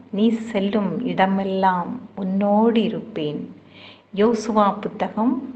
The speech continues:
ஒன்றாம் அதிகாரம் ஒன்பதாவது திருவசனம். நண்பர்களே, நீங்கள்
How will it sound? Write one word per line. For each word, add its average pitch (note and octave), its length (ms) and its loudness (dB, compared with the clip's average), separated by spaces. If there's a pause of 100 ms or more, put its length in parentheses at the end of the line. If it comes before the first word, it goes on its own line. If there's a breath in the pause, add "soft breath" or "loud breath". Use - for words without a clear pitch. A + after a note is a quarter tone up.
ஒன்றாம் G#3+ 520 4
அதிகாரம் F#3 1000 -2
ஒன்பதாவது G#3+ 720 4
திருவசனம். D#3+ 760 -4 (1040 soft breath)
நண்பர்களே, G#3 840 0 (1400 soft breath)
நீங்கள் A3 600 8